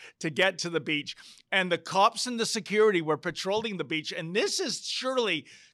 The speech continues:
to me, it was the most surreal element of the covid nineteen lockdowns in Canada. I'm walking along the beach.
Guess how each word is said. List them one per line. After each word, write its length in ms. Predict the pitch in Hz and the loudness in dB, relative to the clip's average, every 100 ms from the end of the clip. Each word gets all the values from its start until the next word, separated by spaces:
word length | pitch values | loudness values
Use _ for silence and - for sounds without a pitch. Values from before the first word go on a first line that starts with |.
| - | -4
to 120 | 208 | -2
me, 300 | 202 240 302 | 0 0 0
it 100 | 214 | -2
was 180 | 185 139 | -6 -2
the 120 | 196 | -2
most 460 | 185 180 160 - _ _ _ _ - | 0 0 -2 -8 _ _ _ _ -4
surreal 960 | - - - 311 370 370 294 294 277 269 | 2 4 6 6 4 4 0 4 4 4
element 600 | 208 220 196 151 131 - - | 2 2 2 0 -6 -14 -6
of 160 | 185 160 | -2 -2
the 100 | 165 | -2
covid 440 | 165 190 208 214 | 0 2 6 4
nineteen 540 | 185 180 185 151 185 175 | 4 0 -2 -6 -6 -2
lockdowns 640 | 160 156 - 165 151 139 - _ | 0 0 0 -2 -2 -4 -12 _
in 180 | 151 151 | -10 -8
Canada. 480 | 151 156 147 135 123 - - - | -4 -2 -2 -4 -6 -12 -14 0
I'm 240 | 254 254 | 2 2
walking 420 | 262 247 - 220 | 4 4 2 -2
along 340 | 208 196 185 180 | 2 4 2 0
the 60 | |
beach. 520 | 151 160 143 - - | -4 -4 -4 -6 -12